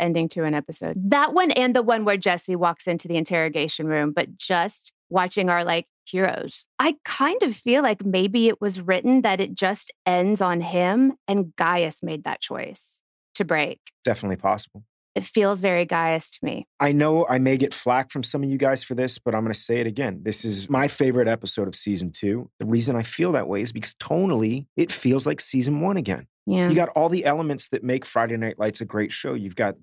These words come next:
Speaker 2: football, relationships, small town, strippers. You got strippers.
Speaker 1: Humor.
Speaker 2: Humor. Humor's the biggest thing. I was trying to be light by saying strippers, but, like, the reality is that is what it is. There's humor again.
Speaker 1: Yeah, this episode made me be like,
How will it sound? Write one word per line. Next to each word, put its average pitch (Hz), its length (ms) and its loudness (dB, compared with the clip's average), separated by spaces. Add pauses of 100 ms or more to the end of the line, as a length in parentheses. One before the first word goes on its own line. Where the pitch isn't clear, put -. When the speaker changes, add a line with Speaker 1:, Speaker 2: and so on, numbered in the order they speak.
Speaker 2:
football, 107 480 0
relationships, 120 880 0
small 127 320 -2
town, 123 400 -6
strippers. - 600 -6 (260)
You 220 80 -10
got 214 140 -6
strippers. 294 460 6
Speaker 1:
Humor. 185 560 4 (280)
Speaker 2:
Humor. 117 360 0
Humor's 190 280 4
the - 80 2
biggest 123 320 0
thing. 107 140 0
I 117 100 2
was 143 140 2
trying 143 300 0
to 131 60 2
be 120 180 2
light 117 380 2
by 107 140 0
saying 104 300 -2
strippers, 90 520 -6
but, 117 200 0
like, 131 280 0
the 147 80 -4
reality 151 600 2
is 135 140 -4
that 151 140 2
is 156 160 -4
what 139 140 -2
it 127 80 -2
is. 151 220 -2 (100)
There's 151 180 2
humor 170 600 0 (120)
again. 92 360 -4 (100)
Speaker 1:
Yeah, 262 300 2
this 240 320 2
episode 247 500 0
made 220 240 4
me 214 160 4
be 214 160 4
like, 208 140 0